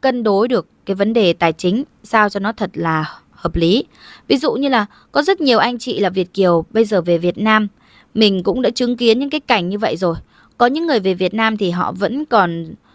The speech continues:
giữ song tịch và họ vẫn còn những cái ngôi nhà ở quê đó quý vị. Trước kia thì họ đi Mỹ họ sinh sống định cư, nhưng sau khi ở bên đó có thể là cuộc sống nó không được như mong muốn, hoặc là họ kiếm đầy đủ vật chất, họ muốn về quê, họ muốn sống một cái cuộc sống nó yên bình hơn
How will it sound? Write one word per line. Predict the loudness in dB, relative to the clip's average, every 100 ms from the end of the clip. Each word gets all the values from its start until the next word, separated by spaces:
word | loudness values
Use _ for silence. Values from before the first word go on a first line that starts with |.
| _ -10
giữ | -2 0 2
song | 0 0
tịch | -2 -2 _
và | -4
họ | 0 0
vẫn | 0 -4 0
còn | 0 0
những | -6
cái | -6
ngôi | -4 -2
nhà | 0 0
ở | -2
quê | 0 2 4
đó | 2
quý | 0
vị. | 0 -2 _ _ _ _ _ -2
Trước | -2 2
kia | 0
thì | 2 0
họ | 0
đi | -2 -2
Mỹ | 0 0
họ | 0 0
sinh | -2 -2
sống | 0 0 0
định | -4 -4
cư, | 0 0 0 -6 _ _
nhưng | -2
sau | 2 2
khi | 2 0
ở | 2
bên | 0 2
đó | 4 4
có | 2 -2
thể | -2
là | -2
cuộc | -4 -6
sống | -2 -2 -2
nó | -6
không | -4 -2 0
được | -2
như | -2
mong | 0 0 2
muốn, | 2 0 -6 -20 _
hoặc | -2 -2 0
là | 2 2 0 -8 _
họ | -4 -2 2
kiếm | 2 4
đầy | 2
đủ | 2 0
vật | 0 0
chất, | -2 -2 _ -20 _
họ | 0
muốn | 2 4
về | 4 2
quê, | 4 4 4 0 -16 _
họ | -2
muốn | 0 -2 -2
sống | -2 0 0
một | 0
cái | -2
cuộc | 0 0
sống | 0 0 2
nó | -2 2
yên | 2 4
bình | 4 2
hơn | 2 0